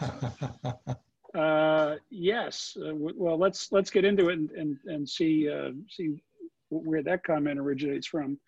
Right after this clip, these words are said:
Um, we, uh, we are watching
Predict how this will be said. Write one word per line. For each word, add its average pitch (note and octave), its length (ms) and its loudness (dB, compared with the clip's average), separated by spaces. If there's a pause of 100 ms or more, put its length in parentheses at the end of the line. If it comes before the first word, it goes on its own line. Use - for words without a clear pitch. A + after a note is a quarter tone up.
(500)
Um, E3 460 6 (880)
we, F#3+ 440 6
uh, F3+ 400 0 (440)
we G#3 220 2
are F3+ 300 6
watching G#3+ 880 2